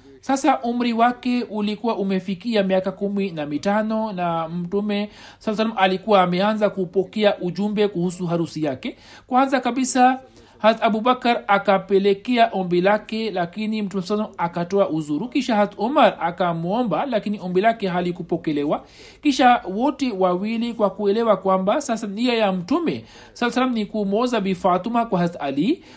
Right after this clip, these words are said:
wakamwambia Hazrat Ali ili apeleke ombi lake kuhusu Hazrat Fatuma. Hazrat Ali, ambaye labda alikuwa na tamani, lakini kwa sababu ya haya alikuwa hakusema, akamjia Mtume sallallahu alaihi wasallam na akamwomba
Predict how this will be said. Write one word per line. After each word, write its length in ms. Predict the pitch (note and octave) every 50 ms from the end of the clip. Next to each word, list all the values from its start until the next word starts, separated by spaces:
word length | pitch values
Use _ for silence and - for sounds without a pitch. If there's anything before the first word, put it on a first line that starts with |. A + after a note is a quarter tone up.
| - -
wakamwambia 840 | A3 A3+ A3+ A#3 C4 A#3 A3+ A3+ A3+ A3 G#3+ G#3+ A3 A3 C4+ C#4+ B3+
Hazrat 260 | A3+ G#3+ G3+ - -
Ali 260 | E3 F3 F3 F3+ A3 D4
ili 460 | F4+ F4 - - A#3+ A#3 A3+ A#3+ A#3 -
apeleke 540 | G3+ G3+ G3 G3 G#3 A3 A#3+ B3 - - -
ombi 260 | G3+ G3 G3 F#3 G3
lake 300 | F#3+ G#3+ A#3 A#3 - A3
kuhusu 320 | - G3 G3+ G#3 G3+ - F#3+
Hazrat 200 | F3 E3+ F3 -
Fatuma. 460 | - E3+ E3 G#3 - E3+ F#3+ C4+ - - _ _ - - - - _ - -
Hazrat 220 | - A#3+ B3+ B3 -
Ali, 320 | A#3+ A#3 A3+ A#3+ C4+ F4 A4
ambaye 640 | G4+ E4 D4 C4+ B3+ A#3+ A#3+ B3 B3+ B3 B3+ A#3+
labda 480 | A#3+ C4 C4+ C4 - A#3+ A#3 A3+ A3+ A3 - - - -
alikuwa 480 | - A#3 A3+ A3+ A#3+ A#3 - C#4+ B3+ A#3+
na 160 | A#3+ A3 G#3
tamani, 640 | G#3 - G#3 G3 G3 A3+ D#4+ G#4 G4+ D4+ G3+ G#3 F#4+ - - - -
lakini 420 | - G#3 A3 A3 A3 B3+ B3 B3+ B3
kwa 160 | B3+ A#3 G#3+
sababu 360 | - A3+ G#3+ A3+ A#3 B3+ A#3
ya 120 | G#3+ G3+ F#3+
haya 380 | G3 A3 A3+ A3+ A3+ A3+ F#3+
alikuwa 480 | G3+ G3+ G3+ G#3 - - B3 A3+ G#3+ F#3+
hakusema, 760 | E3+ F#3+ F#3 F#3 - F3 E3+ - - G#3 F3+ D#3 D3 G#3 D4+ - - - - - - - -
akamjia 600 | G#3+ A3+ A3 - A#3 A3+ A3 G#3 A#3+ C4+ B3+ B3
Mtume 220 | G#3 A#3 G#3+ G3+
sallallahu 260 | - A3 A3+ A3 -
alaihi 100 | A#3+ A#3+
wasallam 200 | B3 B3+ C4 C4
na 300 | A#3 G3+ F#3+ F#3+ F#3+ -
akamwomba 1300 | F#3 G3 F#3+ F#3+ G#3 G3 F#3+ F#3 F3+ - - - - F3 F3 F3+ F#3 G#3 B3+ D4 D#4 C#4+ G#3 E3 D#3+ A#3 -